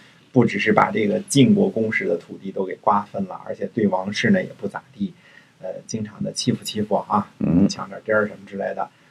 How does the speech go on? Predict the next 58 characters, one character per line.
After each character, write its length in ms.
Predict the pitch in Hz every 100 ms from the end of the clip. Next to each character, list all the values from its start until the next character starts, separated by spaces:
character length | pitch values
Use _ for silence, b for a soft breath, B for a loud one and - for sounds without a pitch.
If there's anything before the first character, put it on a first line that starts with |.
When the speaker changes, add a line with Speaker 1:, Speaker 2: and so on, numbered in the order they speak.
| _
Speaker 1:
这 120 | 113
次 140 | 104 107
魏 160 | 113
国 140 | 104 104
不 80 | 117
是 60 |
打 140 | 110 -
输 260 | - 143
了 80 | 127
吗？ 220 | 110 101 - b -
我 60 | -
就 100 | 101
出 180 | - -
口 160 | - 92
气， 300 | - 123 - -
我 100 | 98
给 160 | 92 98
秦 240 | - 107
献 240 | 101 113 98
公 180 | 107 110 - _ _ _
送 240 | - 104
个 80 | -
匾 200 | 104 95 -
去。 100 | 98 - _ _
嗯， 260 | 104 90 82
Speaker 2:
啊。 160 | 78 71
Speaker 1:
所 160 | 104
以 60 | 101 - _ _ _ _ _ _ _ _ - - _ -
这 100 | 104
个 180 | 98
秦 200 | 95 -
献 180 | 104 104
公 160 | 104 104
呢 100 | 92
就 140 | 98
得 180 | - 98
了 100 | 101
这 100 | -
么 80 | 104
一 120 | 98 95
个， 180 | 95 - b b b 107
呃， 140 | 101 95 - - _ _ _ _
匾。 140 | 117 - 90 - _ _
不 80 | 120
过 120 | 135
在 200 | - 82 -
战 240 | 160 110
国 140 | 98
时 180 | 92 -
期 200 | 98 -
呢， 200 | 104 92 b b b _
嗯， 260 | 101 101 98
尽 240 | - 139 104
管 240 | 95 -
是 160 | - 101
侯 280 | - 104 117
伯 320 | 98 90 95
啦， 260 | 98 92